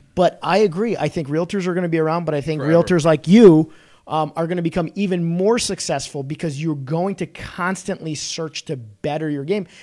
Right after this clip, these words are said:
Speaker 1: And I think s-, setting aside real estate, I think a lot of businesses are gonna go that way. You better be very good
Speaker 2: Right.
Speaker 1: at showing your value.
Speaker 2: A lot, and to your point, Mo, a lot of,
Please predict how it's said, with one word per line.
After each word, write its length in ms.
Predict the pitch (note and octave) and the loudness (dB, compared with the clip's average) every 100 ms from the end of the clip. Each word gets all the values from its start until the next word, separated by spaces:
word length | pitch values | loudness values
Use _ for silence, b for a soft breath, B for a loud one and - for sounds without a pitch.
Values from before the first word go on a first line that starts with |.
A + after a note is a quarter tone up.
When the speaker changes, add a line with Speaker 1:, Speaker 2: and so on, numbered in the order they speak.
| B | B
Speaker 1:
And 60 | F#3+ | -4
I 40 | |
think 220 | A3 A#3 | -4 -6
s-, 180 | - - - | -8 -10 -10
setting 380 | - G#3 G#3+ | -8 -8 -6
aside 300 | F#3+ - F3 | -6 -4 -4
real 220 | D3+ F#3 C#4 | -2 -4 -4
estate, 260 | - D#3 | -6 -8
I 80 | B2+ | -8
think 160 | D3 F#3+ | -6 -6
a 60 | |
lot 260 | D3+ D3+ C4 | -4 -6 -6
of 80 | G#3+ | -8
businesses 480 | D#3+ B2 A#2+ A#2+ | -10 -10 -14 -14
are 60 | A#2 | -14
gonna 160 | A#2 A#2 | -14 -12
go 140 | A2 | -10
that 100 | G2+ | -10
way. 140 | G2 - B B | -12 -14 B B
You 120 | F3 | -6
better 460 | C#3+ - - F#3 A3 | -6 -6 -6 0 0
be 160 | E3+ | 0
very 420 | D3+ B2 E3+ G3 F#3+ | -4 -4 -2 0 -2
good 500 | C3 D#3+ F3 D3 C3 - | -2 0 0 0 -6 -14
Speaker 2:
Right. 200 | G2+ F#2+ | -14 -10
Speaker 1:
at 100 | C#3+ | -6
showing 340 | - F3+ F3 | -4 -2 -4
your 100 | D#3+ C#3 | -4 -4
value. 540 | D3+ D3+ C#3+ A2+ F2 - | -2 -2 -4 -6 -12 -10
Speaker 2:
A 40 | |
lot, 380 | G#2+ A#2 B2 - | -6 -2 -2 -4
and 260 | B2+ A2+ G2 | -4 -6 -6
to 100 | - | -6
your 180 | A#2+ C#3 | -4 -4
point, 400 | C#3 C#3+ B2 A#2 _ b b _ | -4 -4 -4 -6 _ b b _
Mo, 360 | G2+ G2+ G2 - | -8 -4 -4 -6
a 60 | G#2 | -8
lot 340 | G#2 A2 C3+ | -4 0 0
of, 360 | C#3+ C#3 B2+ G#2 | 0 -2 -4 -12